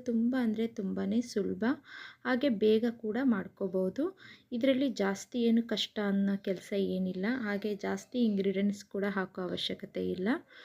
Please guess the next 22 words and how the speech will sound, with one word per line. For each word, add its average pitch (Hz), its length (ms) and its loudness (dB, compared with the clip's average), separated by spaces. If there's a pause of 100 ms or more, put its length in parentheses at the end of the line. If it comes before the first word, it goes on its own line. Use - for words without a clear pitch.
(340)
ಬೇಗನೆ 240 520 6
ಮಾಡ್ಕೋಬೋದು. 196 840 -2 (520)
ನಿಮಗೆ 254 400 6
ಯಾರಿಗೆ 220 480 2
ಈ 233 120 6
ನೀರು 208 280 2
ದೋಸೆ 202 280 0
ಮಾಡೋದು 185 460 0
ಅನ್ನೋದು 185 360 -2 (400)
ಗೊತ್ತಿಲ್ವಲ್ಲ, 202 600 2 (180)
ಅವರು 208 340 4
ಇದನ್ನ 196 380 2
ನೋಡ್ಕೊಂಡ್ಬಿಟ್ಟು, 190 720 -2
ಆ, 220 120 0 (120)
ಈಸಿಯಾಗಿ 196 560 2
ಮಾಡ್ಕೋಬೋದು. 180 720 -2 (600)
ಮೊದಲೇ 247 420 6
ಬಾರಿಗೆ 240 400 4
ಮಾಡೋರು 202 340 2
ಕೂಡ 196 220 -6 (160)
ಈಸಿಯಾಗಿ, 190 680 0 (480)
ತುಂಬ 220 200 2